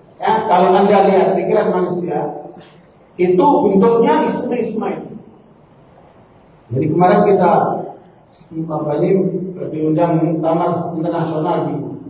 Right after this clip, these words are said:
Malaysia seminggu yang lalu, membicarakan tentang, eh, liberalisme, pemikiran liberal yang dikembangkan oleh para pemikir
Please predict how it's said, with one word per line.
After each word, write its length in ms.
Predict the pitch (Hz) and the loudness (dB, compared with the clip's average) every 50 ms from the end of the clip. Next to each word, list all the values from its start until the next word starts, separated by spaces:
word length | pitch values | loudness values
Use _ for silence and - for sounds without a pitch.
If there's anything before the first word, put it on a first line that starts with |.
| - - - | -20 -18 -16
Malaysia 520 | - - 156 170 175 175 180 175 143 143 143 143 147 143 147 - - | -10 -6 0 0 2 2 2 2 0 0 0 -2 -4 -4 -6 -10 -12
seminggu 260 | - 156 160 156 156 160 156 | -8 -6 -4 -2 0 -2 -2
yang 80 | 156 156 | -2 -4
lalu, 540 | - - 156 160 170 175 175 175 175 170 - - - - - - - 165 | -4 -6 -6 -6 -6 -6 -6 -6 -8 -8 -10 -14 -20 -20 -20 -20 -12 -4
membicarakan 500 | 156 160 156 160 170 170 170 - 214 214 196 175 | 0 0 2 4 4 2 2 4 2 2 2 2
tentang, 460 | 175 170 160 - - - - - - - - - - - - - - - - - - - - _ _ _ _ _ - _ - 127 | 0 0 0 0 0 -2 -2 -4 -4 -6 -8 -10 -12 -12 -14 -16 -18 -20 -20 -20 -20 -20 -20 _ _ _ _ _ -20 _ -4 0
eh, 120 | 143 156 160 | 2 4 4
liberalisme, 880 | 185 196 175 - - 160 180 208 - - - - - - - - - - - - - - - - - - - _ _ _ _ - | 4 4 4 4 4 4 4 4 2 2 0 0 -2 -2 -4 -4 -6 -10 -12 -16 -18 -20 -20 -20 -20 -20 -20 _ _ _ _ -12
pemikiran 840 | - 156 160 170 165 165 165 175 185 175 160 - - - 151 151 147 - - - - - - 160 | -8 -4 0 0 2 2 2 2 4 4 4 4 2 2 0 -2 -2 -4 -6 -8 -10 -12 -8 -6
liberal 380 | 160 156 156 156 170 175 - - - | -6 -4 -2 0 0 0 0 0 -2
yang 180 | - - - - - - - - - - - - - _ _ _ _ _ _ _ _ | -4 -4 -4 -6 -6 -8 -10 -12 -14 -18 -18 -20 -20 _ _ _ _ _ _ _ _
dikembangkan 600 | - 143 - - 160 156 156 156 156 151 175 - 180 | -14 -8 -4 0 0 2 4 4 4 4 4 2 2
oleh 320 | - - - - - - - - - - - - - - - - - - - - - - - _ _ - - - - - - - | 2 2 2 0 0 0 -2 -4 -6 -8 -8 -10 -10 -10 -10 -10 -10 -12 -12 -14 -20 -20 -20 _ _ -20 -20 -20 -20 -20 -8 -2
para 320 | 151 147 147 160 156 147 143 - - 120 - - - - | 0 2 4 4 4 4 4 2 2 2 0 -2 -4 -6
pemikir 420 | 151 160 165 160 151 160 170 160 | -4 -2 -2 -2 0 0 0 0